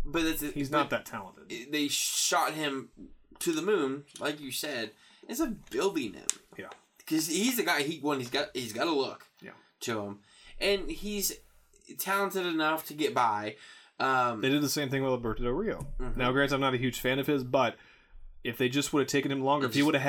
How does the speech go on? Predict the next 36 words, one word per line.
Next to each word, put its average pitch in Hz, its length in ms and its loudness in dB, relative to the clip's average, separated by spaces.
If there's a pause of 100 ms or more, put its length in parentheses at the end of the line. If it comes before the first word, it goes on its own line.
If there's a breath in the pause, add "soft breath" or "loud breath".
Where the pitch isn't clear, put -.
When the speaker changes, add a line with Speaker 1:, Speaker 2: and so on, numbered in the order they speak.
(220)
Speaker 2:
had 127 100 -2 (140 loud breath)
Speaker 1:
built 113 140 -4
Speaker 2:
a 117 120 2
Speaker 1:
him 120 40 4
Speaker 2:
long 139 360 6
Speaker 1:
up. 139 60 -8
Speaker 2:
Intercontinental 139 560 0
title 131 380 0
reign, 98 380 -2 (420)
like, 117 460 0
just - 220 -4
something. 113 540 -4 (160)
But 127 120 -2
that's, 143 260 4 (340 loud breath)
they 135 240 4
blow 135 340 2
their 160 160 4
load 131 480 4 (360)
too - 220 -4
quick - 720 0 (380)
with 123 200 -2
these 104 200 -6
guys. 82 600 -4
Speaker 1:
Exactly. 95 340 -4
Speaker 2:
And 113 100 -4
that's 117 180 0
always 127 280 4
been 135 120 0
a 131 40 0
problem 120 300 0
with 127 160 -4
Vince. 156 300 0
Very 139 420 4
rarely. 139 920 2 (220 loud breath)
And 170 200 4
really, 220 460 4